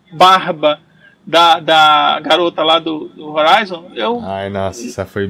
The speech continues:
Speaker 1: não
Speaker 2: bizarro
Speaker 1: sei,
Speaker 2: demais.
Speaker 1: cara. Isso, isso eu acho muito, muito sem noção. Acredito eu que boa parte dessas críticas negativas sejam de gente sem noção desse jeito.
Speaker 2: Sim. É, eu, eu, eu tô ali igual o, o, o Jonas ali, o H B X botou aí no, no chat.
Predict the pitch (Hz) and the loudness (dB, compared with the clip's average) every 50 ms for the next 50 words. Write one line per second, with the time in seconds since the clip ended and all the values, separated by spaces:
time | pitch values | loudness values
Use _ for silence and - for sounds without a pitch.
0 | 92 98 - - 220 254 - 92 170 247 226 196 - 180 175 156 151 151 - 175 | -6 -6 -6 -4 -4 -4 -4 -2 0 0 0 0 -2 -4 -4 -2 -2 -2 -4 -6
1 | 196 214 - - _ - 202 220 - - 285 220 202 302 220 - - 214 202 190 | -6 -8 -8 -18 _ -8 -8 -8 -8 -8 -4 -2 0 0 0 -2 -4 -10 -8 -8
2 | 185 180 180 190 202 214 226 226 220 - 226 208 190 196 208 208 - 214 214 220 | -6 -4 -2 0 0 0 0 -2 -2 -4 -6 -4 -4 -4 -6 -6 -6 -8 -6 -6
3 | 226 - - 202 165 151 - _ _ _ _ _ _ - - 196 - - 320 302 | -6 -6 -6 -6 -6 -6 -8 _ _ _ _ _ _ 0 0 0 2 2 2 2
4 | 220 262 277 - - 247 220 233 254 - 233 214 226 - - 180 233 277 285 - | 2 0 0 0 0 2 2 2 2 0 -2 -4 -4 -6 -2 2 2 2 2 2
5 | - 226 226 226 - 254 240 - 226 202 - - 220 208 - - 202 190 196 196 | 0 0 0 0 -2 -4 -2 -2 -4 -12 -4 -4 -4 -4 -2 -2 -2 0 0 0
6 | 202 196 - - 202 208 226 233 - 269 262 247 262 240 - 226 220 214 - 254 | -2 -2 -4 -4 -10 -10 -10 -8 -6 -6 -4 -2 -4 -4 -2 -4 -6 -6 -8 -10
7 | 247 254 240 226 - 226 214 247 - - - 254 202 156 - _ _ _ _ _ | -8 -8 -8 -6 -6 -4 -4 -4 -6 -4 -4 -4 -4 -4 -6 _ _ _ _ _
8 | _ _ _ _ _ - - 98 92 87 82 - _ _ _ _ _ _ 90 87 | _ _ _ _ _ -16 -12 -10 -10 -10 -12 -14 _ _ _ _ _ _ -20 -20
9 | 85 82 85 _ _ - 110 110 110 104 98 107 120 120 120 131 139 135 139 139 | -20 -20 -20 _ _ -6 -4 -2 -2 -2 -2 -2 -2 -2 0 0 0 0 0 0
10 | 170 170 165 175 185 175 180 190 220 220 214 196 180 160 139 110 135 135 123 110 | -2 -2 0 0 -2 0 0 2 2 2 2 2 0 0 -2 -2 -2 -2 0 0
11 | 123 123 113 123 120 117 113 110 113 107 107 104 110 107 113 107 104 - 110 104 | 0 0 0 0 0 0 0 -2 -2 -2 0 0 0 0 0 -2 -4 -4 -6 -6
12 | 104 104 104 107 104 - 110 104 101 101 101 101 101 101 101 98 95 95 98 98 | -6 -4 -4 -4 -4 -2 -2 -2 0 0 -2 -2 -4 -4 -4 -4 -4 -4 -6 -6
13 | - - 101 101 107 113 - - - 139 139 | -6 -6 -4 -2 -2 -4 -6 -8 -8 -8 -8